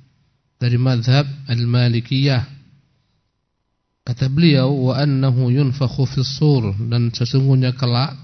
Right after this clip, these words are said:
akan ditiupkan sangkakala. "Fayas'aqu man fis samawati wa man fil ard." Maka seketika jatuh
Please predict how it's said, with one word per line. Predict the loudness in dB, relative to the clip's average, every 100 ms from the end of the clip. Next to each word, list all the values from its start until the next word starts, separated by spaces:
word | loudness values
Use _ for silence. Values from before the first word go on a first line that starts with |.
| -8
akan | -4 -2
ditiupkan | -2 -2 0 0 0 -4 -2 -2
sangkakala. | -2 -2 -4 -4 -6 -6 -12 _ _ _ _ _ _ _ _ _ _ _ _ _ _ _ _ _ _ _ _ _ _ _ _ _ _ -2
"Fayas'aqu | 4 4 2 -4 -6 -2
man | 2 4 4 2
fis | 0 -4 0
samawati | 0 2 4 4 2 2 2 2 0
wa | 0 0
man | 0 0
fil | -2 -2
ard." | -4 -6 -12 -20 _ _ _ _ -4
Maka | -2 -2
seketika | -4 -4 -4 -4 -4 -2 0 2 2 0 -4 -14 -20 -20 _ _ _ _ _ _ _ _ _ _ _ _ _ _ _ -16
jatuh | -4 -2 0 2